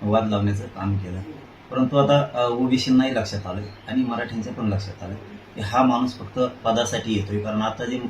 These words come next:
मंत्रीपद घेतलं, तो फक्त पदाचा भुकेलेला माणूस आहे. अ, याला राजकारणाशिवाय,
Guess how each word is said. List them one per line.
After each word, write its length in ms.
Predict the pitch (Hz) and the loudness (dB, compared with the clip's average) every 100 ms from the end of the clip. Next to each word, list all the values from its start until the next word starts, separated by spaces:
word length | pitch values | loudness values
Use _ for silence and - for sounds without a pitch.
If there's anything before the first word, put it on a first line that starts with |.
| - | -2
मंत्रीपद 460 | 113 107 92 - 131 | 0 0 -2 -2 0
घेतलं, 360 | 110 98 90 87 - - - - 113 | 0 -2 -4 -14 -16 -20 -20 -8 -4
तो 80 | 107 | -4
फक्त 220 | 104 131 | -4 -6
पदाचा 540 | 123 - 110 113 127 | -6 -4 -2 -2 -2
भुकेलेला 500 | 117 98 110 107 107 | -2 0 0 0 0
माणूस 360 | 107 101 98 98 | 0 2 0 -2
आहे. 80 | 90 - - - - | -10 -14 -20 -20 -12
अ, 100 | 95 | 0
याला 220 | 101 110 113 | 2 2 0
राजकारणाशिवाय, 1160 | 110 107 107 - 110 113 110 101 107 104 101 | -2 0 0 -2 -2 0 -2 -2 2 2 2